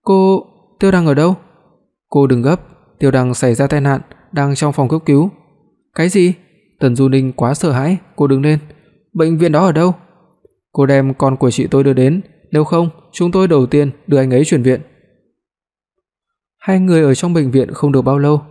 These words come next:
Tần Du Ninh liền ôm đứa nhỏ, vội vội vàng vàng chạy đến. Đừng Ý đứng thật xa liền chú ý đến đứa nhỏ cô ấy đang ôm, kích động bước nhanh qua, một phen đem đứa nhỏ trong tay Tần Du Ninh tiếp nhận. "Bảo Bảo." Gạo đang ngủ,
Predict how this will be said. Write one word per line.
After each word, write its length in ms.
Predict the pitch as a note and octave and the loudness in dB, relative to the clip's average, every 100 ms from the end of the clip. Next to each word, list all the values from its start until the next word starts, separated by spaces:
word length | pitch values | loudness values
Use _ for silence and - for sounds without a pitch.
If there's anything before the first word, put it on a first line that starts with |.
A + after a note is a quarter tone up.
| - - | -20 -8
Tần 160 | F3 D#3+ | -4 -2
Du 120 | F3 | 0
Ninh 240 | F3 E3+ | -2 -2
liền 180 | E3 B2 | 0 0
ôm 180 | A#2+ C3+ | 0 -2
đứa 100 | C3 | -2
nhỏ, 340 | D3 D#3 A#2 - _ | 0 -2 -4 -8 _
vội 160 | E3+ D3+ | -2 0
vội 280 | D3+ C#3 C#3+ | 0 0 0
vàng 220 | C#3 B2+ | -2 -2
vàng 160 | C3 | -4
chạy 140 | A#2 C3 | -4 -2
đến. 260 | B2 D3 F#3 - _ _ _ - | -2 -2 -6 -14 _ _ _ -2
Đừng 120 | D#3+ | 0
Ý 160 | D#3 D#3 | 2 2
đứng 240 | D3+ E3 | 2 0
thật 120 | F#3 | -2
xa 340 | D3 - C#3 C3+ | -2 -2 -2 2
liền 240 | C3+ B2 | 2 0
chú 160 | A#2 C3 | 0 0
ý 60 | |
đến 160 | B2+ C3 | 2 2
đứa 120 | C3+ | 0
nhỏ 280 | D#3+ D#3+ A2+ A2 | 0 0 -2 -2
cô 120 | C3+ | 0
ấy 60 | |
đang 180 | C3+ D3 | 0 0
ôm, 140 | D3 D3 - _ _ _ | 0 -2 -6 _ _ _
kích 140 | G3+ | -4
động 260 | F#3 D#3+ C3+ | 0 -2 -2
bước 100 | D#3+ | -2
nhanh 220 | E3+ D#3 | -2 -2
qua, 280 | D#3 D#3 D#3 - _ _ - | -2 -2 -2 -8 _ _ -4
một 160 | E3+ | -4
phen 340 | - E3+ E3+ D#3+ | -2 -4 -4 -2
đem 160 | D#3 | -2
đứa 100 | C#3 | 0
nhỏ 280 | C#3+ E3+ B2 | 0 0 -2
trong 280 | - C#3 C3 | -2 -4 -4
tay 240 | C3+ C3 | -2 -2
Tần 200 | C3 B2 | 0 -2
Du 140 | A2+ C3+ | 0 0
Ninh 120 | B2+ | 0
tiếp 120 | E3 | -2
nhận. 160 | E3+ D3 - _ _ _ _ _ _ _ _ _ - | -2 -4 -6 _ _ _ _ _ _ _ _ _ -6
"Bảo 140 | E3+ | -2
Bảo." 360 | C#3+ C#3+ B2+ D3 - _ _ _ _ _ - | 0 0 0 -2 -6 _ _ _ _ _ -6
Gạo 240 | C3 A#2+ | -2 0
đang 200 | B2+ C3 | -2 -2
ngủ, 220 | C3+ A#2 | -2 -2